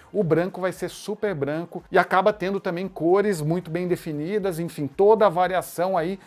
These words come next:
você tem muitas etapas e isso entrega uma imagem muito melhor, sem tendência tanto pro cinza. Então a promessa aqui, com um contraste dinâmico quatrocentos e cinquenta mil pra um,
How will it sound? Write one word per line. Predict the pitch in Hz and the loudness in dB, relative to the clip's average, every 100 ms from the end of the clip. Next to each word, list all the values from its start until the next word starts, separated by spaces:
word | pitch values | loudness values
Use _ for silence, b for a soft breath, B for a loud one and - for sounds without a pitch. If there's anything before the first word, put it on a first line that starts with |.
| B - | B -4
você | 202 | -4
tem | 190 190 | -2 -2
muitas | 170 175 185 180 165 | 0 -2 -2 -2 -4
etapas | 165 139 147 - 160 | -4 -6 -6 -6 -8
e | 143 | -8
isso | 147 160 | -10 -12
entrega | 143 127 135 147 | -10 -6 -6 -6
uma | 143 | -8
imagem | 139 127 123 127 139 b b | -6 -4 -4 -6 -14 b b
muito | 151 160 156 147 170 | -4 -2 -2 -4 -6
melhor, | 180 160 135 147 B B | -4 0 0 -2 B B
sem | - - 185 | -14 -4 -4
tendência | 185 180 143 156 156 160 | -2 -2 -2 -4 -4 -8
tanto | 151 143 | -10 -12
pro | 147 180 | -12 -12
cinza. | - 143 131 135 143 | -8 -6 -6 -6 -6
Então | 160 | -4
a | 160 | -2
promessa | 180 160 156 156 147 | 0 -2 -4 -6 -8
aqui, | - 165 | -8 -10
com | - 170 | -6 -6
um | 180 | -4
contraste | 175 151 160 156 | -6 -2 -2 -2
dinâmico | 160 156 156 | -4 -4 -4
quatrocentos | 156 151 156 | -8 -6 -10
e | 151 | -8
cinquenta | 147 156 | -8 -8
mil | 165 165 165 | -6 -6 -2
pra | 202 208 | 0 0
um, | 190 | -2